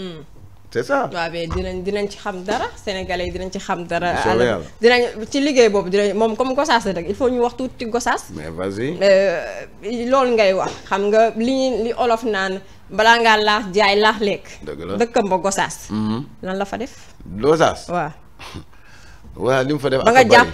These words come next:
Speaker 1: ni waa Gossas war nañ koo mën a gunge.
Speaker 2: Waaw. Déjà, dama lay jox benn chiffre rek.
Speaker 1: Moom, est-ce que waa Gossas sax ñu ànd nañoo ak moom?
Speaker 2: <laughs> Dama
Speaker 1: Non,
Speaker 2: lay,
Speaker 1: damay laaj
Speaker 2: waaw,
Speaker 1: rek.
Speaker 2: waaw, damay, dama
Speaker 1: Damay
Speaker 2: lay,
Speaker 1: laaj
Speaker 2: waaw, waaw,
Speaker 1: rek
Speaker 2: da
Speaker 1: de.
Speaker 2: ngay laaj
Speaker 1: Wallaay
Speaker 2: kay.
Speaker 1: damay.
Speaker 2: Billaay da ngay laaj. Waaye, waaye, waaye,
Speaker 1: Damay
Speaker 2: kaay
Speaker 1: laaj
Speaker 2: ma wax la,
Speaker 1: rek
Speaker 2: waaw,
Speaker 1: de.
Speaker 2: bàyyil ma wax la.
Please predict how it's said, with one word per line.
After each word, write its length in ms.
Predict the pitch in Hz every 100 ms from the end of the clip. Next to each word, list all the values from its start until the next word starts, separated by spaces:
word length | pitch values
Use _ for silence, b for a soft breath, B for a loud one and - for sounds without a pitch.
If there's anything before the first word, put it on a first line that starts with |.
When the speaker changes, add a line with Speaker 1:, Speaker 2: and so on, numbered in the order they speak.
| 226
Speaker 1:
ni 40 | 214
waa 160 | 220
Gossas 320 | 202 233 202 190
war 160 | 226
nañ 200 | 226 208
koo 160 | 208 202
mën 240 | 196 190
a 80 | 180 175 131 180
gunge. 400 | 226 190 180 311
Speaker 2:
Waaw. 20 | -
Déjà, 460 | - 117 175 175 160
dama 160 | 170 180
lay 140 | 175
jox 160 | 156 143
benn 260 | 147 147
chiffre 300 | 131 127 110 101
rek. 180 | 104 302
Speaker 1:
Moom, 100 | 349
est-ce 140 | 415
que 60 | 427
waa 160 | 403 285
Gossas 260 | 240 262 285
sax 200 | 180 190
ñu 200 | 208 202 -
ànd 220 | 226 208
nañoo 320 | 185 165 156
ak 60 | 156
moom? 180 | 156 247 - - - -
Speaker 2:
<laughs> 760 | - - 127 - - - - -
Dama 180 | 110 143
Speaker 1:
Non, 0 |
Speaker 2:
lay, 120 | 156
Speaker 1:
damay 60 | 208
laaj 160 | 196
Speaker 2:
waaw, 120 | 156
Speaker 1:
rek. 80 | 190
Speaker 2:
waaw, 180 | 196 190
damay, 220 | 185 190 175
dama 120 | 320
Speaker 1:
Damay 120 | 403 415
Speaker 2:
lay, 80 |
Speaker 1:
laaj 140 | 349 277
Speaker 2:
waaw, 120 | 185
waaw, 160 | 180 160
Speaker 1:
rek 0 |
Speaker 2:
da 80 |
Speaker 1:
de. 40 | 156
Speaker 2:
ngay 120 | 151
laaj 220 | 147 311
Speaker 1:
Wallaay 160 | 330 277
Speaker 2:
kay. 80 | 262
Speaker 1:
damay. 280 | 247 247 240 277 -
Speaker 2:
Billaay 280 | 143 170
da 100 | 156 143
ngay 180 | 127
laaj. 220 | 120 110 101
Waaye, 320 | 110 156 160 175
waaye, 260 | 147 170 170
waaye, 240 | 175 175
Speaker 1:
Damay 60 | 208
Speaker 2:
kaay 160 | 202 196
Speaker 1:
laaj 80 |
Speaker 2:
ma 60 | 320
wax 100 | 247
la, 60 | -
Speaker 1:
rek 80 |
Speaker 2:
waaw, 140 | 170 156
Speaker 1:
de. 60 |
Speaker 2:
bàyyil 240 | 160 170 170
ma 100 | 170
wax 60 | 151
la. 60 | 175